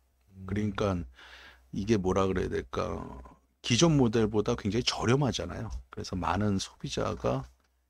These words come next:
Speaker 2: 사용을 할 수 있는 접근성이 이제 쉬워지는 거죠.
Speaker 1: 음.
Speaker 2: 음, 그렇게 돼갖고 저것도 아마 굉장히 큰 히트를 쳤던 카메라입니다. 오디.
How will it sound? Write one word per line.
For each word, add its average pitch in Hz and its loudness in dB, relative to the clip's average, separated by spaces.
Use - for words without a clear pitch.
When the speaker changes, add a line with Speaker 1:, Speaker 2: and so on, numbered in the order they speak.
Speaker 2:
사용을 147 -4
할 - -6
수 - -4
있는 104 0
접근성이 123 6
이제 95 0
쉬워지는 101 4
거죠. - -12
Speaker 1:
음. 92 -18
Speaker 2:
음, 92 -4
그렇게 95 2
돼갖고 98 -2
저것도 107 -2
아마 92 -2
굉장히 101 -4
큰 180 -2
히트를 131 -2
쳤던 - -2
카메라입니다. 101 2
오디. 87 -4